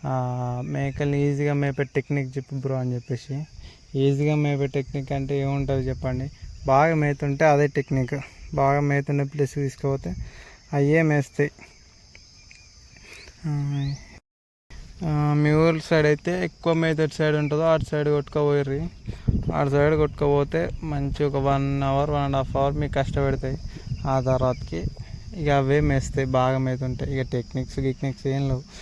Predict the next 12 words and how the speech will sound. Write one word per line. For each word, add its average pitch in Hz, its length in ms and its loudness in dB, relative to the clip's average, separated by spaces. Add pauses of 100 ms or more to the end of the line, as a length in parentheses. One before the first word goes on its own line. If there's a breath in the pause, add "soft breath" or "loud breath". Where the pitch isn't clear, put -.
(260 loud breath)
వాటిని 143 240 4
మన 139 220 4
కంట్రోల్లో 139 460 0
ఉంచుకుంటే 139 400 0
అదే 143 260 2
టెక్నిక్. 127 440 -4
ఇంకా 123 240 -4 (1500 loud breath)
ఇప్పుడు 143 240 -2
చూడుర్రి 139 440 4
మేము 131 180 0
ఎట్లా 135 200 -6
మేపుతానో. 131 600 -4